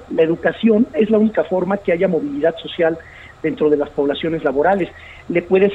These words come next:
rascar un poco estos números y encontrar datos sobre las mujeres,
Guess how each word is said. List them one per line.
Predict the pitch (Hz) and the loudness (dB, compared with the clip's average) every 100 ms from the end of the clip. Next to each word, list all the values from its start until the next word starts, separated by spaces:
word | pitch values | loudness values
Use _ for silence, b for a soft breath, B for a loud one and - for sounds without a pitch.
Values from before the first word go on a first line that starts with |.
| 180 | -2
rascar | 151 160 - 190 | -2 0 2 2
un | 185 | 2
poco | 190 185 | 0 0
estos | 175 175 | -2 -2
números | 175 190 196 165 | 0 0 0 0
y | |
encontrar | 151 151 147 170 | -2 -4 0 0
datos | 165 165 165 | 2 0 -2
sobre | - 143 139 | -4 -2 0
las | 139 | -2
mujeres, | 143 131 175 156 | -6 -4 0 0